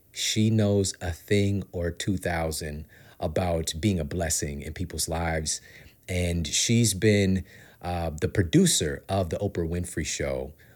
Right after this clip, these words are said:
for, and the network, Harpo Network as well, and own. And it was about twenty years that she was doing this work. And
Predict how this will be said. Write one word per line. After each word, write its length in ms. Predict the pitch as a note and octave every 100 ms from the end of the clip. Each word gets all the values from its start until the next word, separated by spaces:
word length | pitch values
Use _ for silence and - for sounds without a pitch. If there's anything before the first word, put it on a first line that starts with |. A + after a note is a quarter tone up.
| _
for, 720 | - - G2 F#2+ F#2 F2+ D#2+ - - -
and 260 | A2 A2+ A2
the 60 |
network, 520 | G2 A#2 C3 F2+ C#2+ -
Harpo 400 | G#2 F#2+ G2+ F2
Network 500 | F2+ - F2 D#2+ E2+
as 180 | -
well, 420 | D#2+ E2+ D2+ C#2+ D2+ -
and 200 | F#2 F2
own. 500 | A2+ B2+ F#2+ D#2+ D2 - - - - _ -
And 240 | F#2 F2+
it 20 |
was 140 | F#2+ F#2
about 220 | F2 -
twenty 340 | - A2+ A2+
years 880 | B2 G#2+ G#2+ G#2+ D2+ - - - - - - - -
that 120 | E2
she 140 | -
was 100 | F2
doing 200 | D2+ E2+
this 200 | E2 D#2+
work. 300 | E2+ D#2+ D2
And 300 | E2+ D#2 D2+